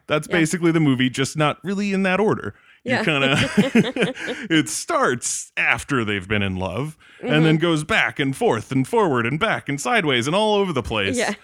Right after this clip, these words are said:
Speaker 2: <laughs>
Speaker 1: Um, and it's, uh, like, just a, a treat to watch because, like, there's something really intriguing to me about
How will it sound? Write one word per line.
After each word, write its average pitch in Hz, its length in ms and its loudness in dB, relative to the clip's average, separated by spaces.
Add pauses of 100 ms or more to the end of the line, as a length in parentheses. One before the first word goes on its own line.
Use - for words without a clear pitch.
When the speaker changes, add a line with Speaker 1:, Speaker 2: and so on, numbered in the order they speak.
(120)
Speaker 2:
<laughs> 254 300 -8
Speaker 1:
Um, 113 560 2 (100)
and 120 200 -2
it's, - 540 -6
uh, 113 360 0
like, 107 320 -6 (140)
just 131 240 -4
a, 120 140 0 (260)
a 117 60 -4
treat - 500 -4
to 175 100 -6
watch 139 500 -4
because, 110 880 -6
like, 101 460 -6 (540)
there's 135 180 0
something 160 640 -2
really 135 300 0
intriguing 117 540 0
to 113 120 -4
me 104 260 0
about 95 480 -4